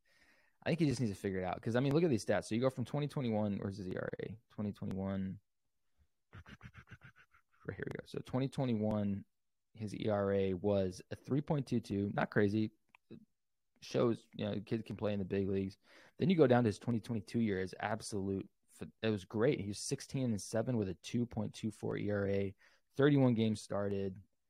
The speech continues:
I mean, dude, hell of a year. Hundred ninety-six innings, a hundred forty-four. I mean, dude, you know, strikeouts, a hundred eighty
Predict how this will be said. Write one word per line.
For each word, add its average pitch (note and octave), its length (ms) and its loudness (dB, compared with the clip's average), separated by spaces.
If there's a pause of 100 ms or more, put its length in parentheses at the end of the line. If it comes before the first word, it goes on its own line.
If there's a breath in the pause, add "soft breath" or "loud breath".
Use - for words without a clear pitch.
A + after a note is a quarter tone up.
(600)
I F#2+ 80 -4
mean, F#2 440 -4
dude, A#2+ 240 2 (380)
hell F3+ 340 0
of A2+ 120 2
a G2+ 40 2
year. A#2 280 2
Hundred D3 420 2
ninety-six B2 580 0
innings, G2+ 500 -2
a - 60 -6
hundred G#2+ 300 -4
forty-four. G#2+ 360 -2
I G2+ 40 0
mean, G#2 180 0
dude, G#2 300 0 (680)
you G2+ 100 -4
know, F2+ 160 -4 (320)
strikeouts, G#2+ 480 0
a - 40 -4
hundred A#2 400 -2
eighty G#2 540 0